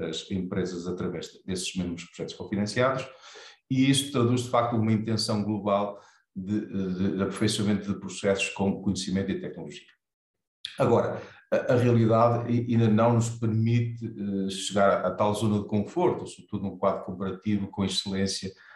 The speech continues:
da, da média europeia, ou, ou, ou dos melhores da Europa. Acredito que, eh, precisamos de mais, precisamos também alterar algo que tem a ver com a base da nossa economia, que,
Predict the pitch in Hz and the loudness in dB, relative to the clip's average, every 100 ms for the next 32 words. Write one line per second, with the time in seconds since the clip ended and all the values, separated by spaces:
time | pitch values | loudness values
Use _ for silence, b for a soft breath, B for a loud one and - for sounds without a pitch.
0 | B B - 90 90 90 92 92 85 82 | B B -8 -4 -4 -2 0 2 0 -4
1 | - - - 78 - 92 - 98 95 104 | -6 -12 -12 -16 -8 -6 -4 -4 -2 0
2 | 98 95 95 104 95 - 80 80 80 - | 0 0 0 4 2 2 -6 -8 -12 -18
3 | _ _ B B B B B _ 123 120 | _ _ B B B B B _ 0 4
4 | 139 143 143 - 107 - - 113 101 - | 4 4 2 2 -2 -4 0 2 2 -2
5 | 98 92 90 80 - - 104 101 85 85 | -2 0 0 -2 -6 -6 -2 0 -2 -4
6 | 85 95 90 82 80 147 - - - - | -6 -6 -4 -4 -4 -6 -10 -14 -12 -6
7 | 90 101 90 90 - 101 98 104 110 90 | -2 0 0 -2 -2 -2 0 0 0 -2
8 | 87 B B B _ - 110 107 110 98 | -6 B B B _ 0 0 0 0 2
9 | 90 - 135 139 127 107 104 - - - | 0 0 4 6 4 0 -4 -6 -14 -14
10 | 98 98 98 - 98 101 107 101 98 92 | -10 -4 -4 0 0 2 2 2 -2 -4
11 | 92 87 85 85 101 120 95 - - 85 | -6 -6 -4 -2 2 2 2 -2 -8 -10